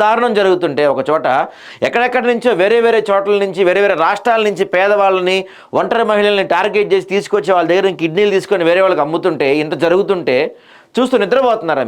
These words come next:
మీరు? అసలు వాడు డాక్టరే కాదు, వాడికి పర్మిషనే లేదు.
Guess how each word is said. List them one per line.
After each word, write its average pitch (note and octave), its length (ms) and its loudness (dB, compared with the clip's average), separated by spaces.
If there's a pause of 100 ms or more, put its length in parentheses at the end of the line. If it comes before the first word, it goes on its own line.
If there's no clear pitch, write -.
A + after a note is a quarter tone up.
మీరు? A2+ 140 -2 (580)
అసలు A3+ 260 -2
వాడు A#3 120 0 (100)
డాక్టరే C4 380 0 (100)
కాదు, E3 220 0 (480)
వాడికి G#3+ 340 0
పర్మిషనే A#3+ 520 0
లేదు. E3 240 0